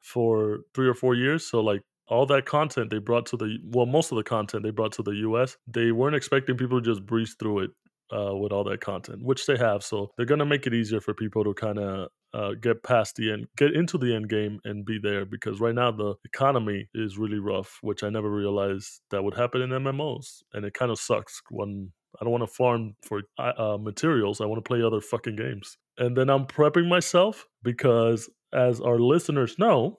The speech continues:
next month, even though we're be busy, we're busy, busy people, is our little wager, not wager, but our little thing that Nick and I are doing, where Nick is gonna play some Destiny and I'm gonna play some Final Fantasy. We're gonna do that next month in April. It might be towards the end of the month, just depending on,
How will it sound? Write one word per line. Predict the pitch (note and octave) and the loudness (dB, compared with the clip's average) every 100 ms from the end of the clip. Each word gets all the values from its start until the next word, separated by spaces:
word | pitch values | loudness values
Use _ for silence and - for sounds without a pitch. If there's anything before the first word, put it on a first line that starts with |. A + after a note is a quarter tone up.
| - | -8
next | A#2 C3+ - | -2 0 2
month, | E3 G3 E3 - - _ | 4 4 2 -8 -20 _
even | B2 A#2+ B2+ | -4 -2 2
though | |
we're | B2+ A#2+ | 4 2
be | A2+ A2 G#2 G2+ _ - | 0 -4 -6 -8 _ -2
busy, | C#3 G#2 A2 - | 0 0 -6 -6
we're | G#2 | -6
busy, | F#2+ A2+ A2+ A2+ | -2 0 0 -2
busy | A2 G#2+ G#2+ | -2 -2 -2
people, | C#3+ D3+ G#2 C3 - - - _ _ | -2 0 -2 -2 -8 -20 -20 _ _
is | B2 A#2+ A#2 A2 | 0 2 2 2
our | A2+ | 2
little | A2+ A#2 A#2 A#2 A2+ A2 - A#2+ | 2 2 2 2 2 0 -2 4
wager, | D3 E3+ A2+ - - | 4 4 0 -4 -2
not | F3 A#2 | 0 4
wager, | G#2 G2+ F#2 | 2 2 -2
but | F#2+ F2+ | -2 -4
our | G#2 | -4
little | G#2+ G#2 G#2 G2+ | -4 -2 -2 0
thing | C3+ B2 | 0 2
that | A#2+ | 2
Nick | A2+ A#2+ | 2 0
and | A#2+ | 2
I | A#2+ | 2
are | A#2+ | 2
doing, | A#2+ D3 G3+ | 2 0 2
where | C3 A2+ | 0 0
Nick | A#2+ B2 | 0 0
is | A#2+ | 0
gonna | A#2 A#2+ | 0 0
play | A#2 B2 | 0 0
some | - A#2+ | 0 0
Destiny | A#2 A2+ - C3+ E3+ - | 2 0 0 -4 -4 -8
and | A#2 G2+ | -8 -4
I'm | G#2+ A2+ | -2 -2
gonna | A2+ G#2 | -2 -2
play | B2 A2+ | -2 -2
some | A#2+ A2 | -2 -2
Final | A#2 A2+ G#2+ | -2 -2 -2
Fantasy. | A2+ A#2 A#2+ E3+ G3+ - | -2 -2 -2 -4 -6 -6
We're | A#2+ | 0
gonna | C3 | 0
do | B2 D3+ | 2 4
that | D3 C#3+ | 4 4
next | C#3+ C#3 - | 2 -2 -2
month | C#3 C3+ | -2 0
in | B2+ | 0
April. | C3+ D3+ F3+ G3+ - | 0 0 -2 -4 -6
It | A2+ | -4
might | A#2 C#3+ | 2 4
be | D#3 | 4
towards | D#3+ C#3+ C3 | 4 2 4
the | |
end | C3+ | 2
of | B2 | 2
the | A2 | 0
month, | A2+ A2+ - | 0 -2 -4
just | A2+ G#2+ | -6 -4
depending | A2 B2 A2 A2 | -4 -2 -2 -2
on, | G2+ G2+ | -2 -4